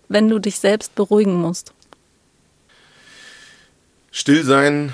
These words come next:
Speaker 2: Gitarre spielen, äh, in die Natur gehen, Sport, ganz viel. Solche Sachen. Wo ich, wo der Kopf irgendwie abschaltet.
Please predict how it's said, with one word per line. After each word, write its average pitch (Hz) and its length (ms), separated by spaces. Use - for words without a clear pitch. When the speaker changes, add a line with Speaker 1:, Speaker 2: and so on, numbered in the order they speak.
Speaker 2:
Gitarre 120 300
spielen, 110 480
äh, 98 260
in 104 60
die 107 60
Natur 110 320
gehen, 107 340
Sport, - 560
ganz - 180
viel. 98 260
Solche 101 240
Sachen. 92 260
Wo 104 140
ich, - 300
wo 120 260
der 117 140
Kopf - 360
irgendwie 110 260
abschaltet. 101 580